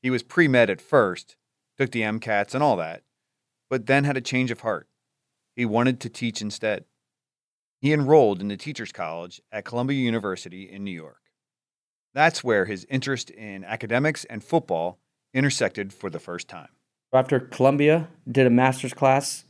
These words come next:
Speaker 2: and the project was, uh, research a profession in higher education, 'cause I was in the higher ed program. So I asked him if I could research the football coach. Like, that itch was always there.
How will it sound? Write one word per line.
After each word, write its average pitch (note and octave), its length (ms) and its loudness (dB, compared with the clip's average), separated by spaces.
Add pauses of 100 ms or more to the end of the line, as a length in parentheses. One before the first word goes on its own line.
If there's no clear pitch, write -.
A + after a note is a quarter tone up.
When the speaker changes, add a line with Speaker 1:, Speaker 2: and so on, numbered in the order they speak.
(240)
Speaker 2:
and A#2+ 140 0
the A2+ 60 0
project B2+ 500 2
was, A2+ 240 4
uh, A2+ 140 4
research C#3 680 2
a - 60 -8
profession C3 540 2
in A2 140 2
higher A#2+ 240 6
education, A2 540 0 (140)
'cause A2 80 -4
I G#2 40 0
was G2+ 140 -4
in G#2+ 120 -4
the A2 80 -8
higher A2+ 200 2
ed A2+ 140 2
program. A#2 440 -6 (480)
So B2+ 140 2
I A#2+ 60 8
asked A#2+ 120 0
him B2+ 80 2
if A#2+ 80 2
I B2+ 100 4
could A#2+ 140 0
research C3 340 2
the C#3+ 160 2
football C#3 320 2
coach. - 380 -6 (640)
Like, - 200 -2
that D#3+ 200 2
itch G#3+ 160 0
was D3+ 160 4
always D3 300 6
there. A#2 300 4